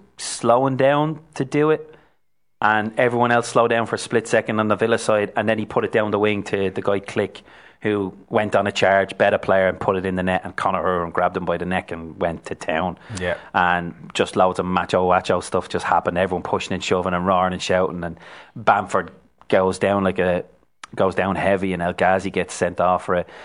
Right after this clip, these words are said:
Speaker 1: And then the footage comes out a couple hours later or whatever that it wa-, he went down from a whiff of air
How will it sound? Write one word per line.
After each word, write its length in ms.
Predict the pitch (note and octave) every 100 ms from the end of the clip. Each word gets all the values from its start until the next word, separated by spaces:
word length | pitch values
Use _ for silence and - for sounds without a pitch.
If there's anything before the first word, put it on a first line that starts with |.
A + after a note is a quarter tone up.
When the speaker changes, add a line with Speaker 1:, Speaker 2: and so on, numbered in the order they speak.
| - - -
Speaker 1:
And 140 | F2+
then 160 | F2+ F#2
the 80 | E2+
footage 300 | - E2+ -
comes 180 | F#2+
out 160 | F2+ F2+ -
a 40 |
couple 280 | - - F#2+
hours 240 | F2+ F2
later 180 | F2+ F2+
or 60 | F2+
whatever 320 | F2+ F2+ F2+
that 240 | F2+ F2
it 100 | E2 F2
wa-, 260 | E2+ E2+ E2
he 140 | F2+
went 180 | F2+ F2+
down 280 | F#2 F#2 E2+
from 200 | G2 F2
a 40 |
whiff 220 | F2 F2
of 100 | F2+
air 280 | F2+ F#2+ F2+